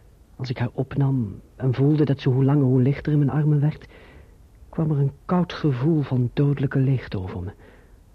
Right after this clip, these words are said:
alsof ik een verlaten, bevroren streek naderde, die nog niet zichtbaar was, maar mijn leven reeds verkilde.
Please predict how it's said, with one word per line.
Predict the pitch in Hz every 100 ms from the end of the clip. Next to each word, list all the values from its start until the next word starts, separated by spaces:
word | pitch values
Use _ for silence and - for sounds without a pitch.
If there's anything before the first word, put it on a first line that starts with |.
| -
alsof | 117 117 120
ik | 117
een | 110
verlaten, | - 104 110 123 123 - 127 120
bevroren | 123 107 117 139 127 120
streek | - - 127 131 120
naderde, | 101 98 - - - - - - - -
die | 120
nog | 113 113
niet | 120
zichtbaar | - 135 117 135 123
was, | 135 - - - - - - - -
maar | 107
mijn | 101 95
leven | 107 120 113 113
reeds | 113 -
verkilde. | 120 - 117 101 107